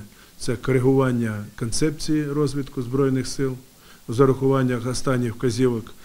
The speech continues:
Президента України, Верховного Головнокомандуючого, з урахуванням того, що країна наша стала позаблоковою, от,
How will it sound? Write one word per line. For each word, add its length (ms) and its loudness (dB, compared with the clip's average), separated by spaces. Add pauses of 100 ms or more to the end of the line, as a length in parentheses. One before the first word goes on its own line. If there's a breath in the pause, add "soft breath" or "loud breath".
(220 loud breath)
Президента 540 2
України, 380 2
Верховного 480 0
Головнокомандуючого, 840 -4 (720 loud breath)
з 60 -2
урахуванням 760 4 (240)
того, 260 0
що 240 -6
країна 400 0
наша 300 -2
стала 300 -4
позаблоковою, 840 0 (840 loud breath)
от, 260 -4